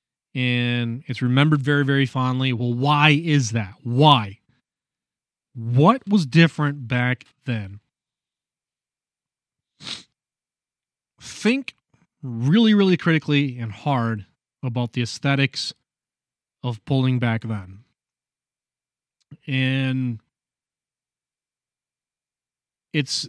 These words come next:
it's important to conceptualize. This is something we've talked about on this program before, and I still believe it to this day, and I'm, I'm gonna be consistent on this one,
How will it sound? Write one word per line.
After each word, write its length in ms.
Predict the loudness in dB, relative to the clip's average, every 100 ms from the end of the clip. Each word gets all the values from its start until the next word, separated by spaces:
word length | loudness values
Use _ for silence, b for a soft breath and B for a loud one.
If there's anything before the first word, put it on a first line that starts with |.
| -6
it's 280 | -2 -2 -2
important 880 | -2 0 2 4 4 0 0 -4 -4
to 540 | 2 4 4 4 0 -10 _ _ -4
conceptualize. 680 | -2 0 -2 0 0 0 0
This 180 | -2
is 80 | -2
something 340 | -4 -2 -2 0
we've 180 | -2
talked 260 | 2 0 0
about 280 | -2 -2 -2 b b _ _
on 180 | -6 0
this 160 | 2 2
program 500 | 2 0 2 0 0
before, 500 | -4 -6 -4 -4 -6 -10 _ _ _ _ _ _ _ _ _ _
and 360 | 2 2 2 2
I 140 | 0 -2
still 360 | -8 0 2 4
believe 280 | 4 4 2
it 80 | 0
to 80 |
this 160 | -2 -2
day, 320 | -2 -2 0
and 220 | 0 -4 -6
I'm, 120 | -8
I'm 160 | -4 -2
gonna 120 | 0
be 80 | 0
consistent 560 | -2 4 6 6 2
on 220 | 0 -2 -2
this 240 | -4 -6
one, 360 | -8 -8 -10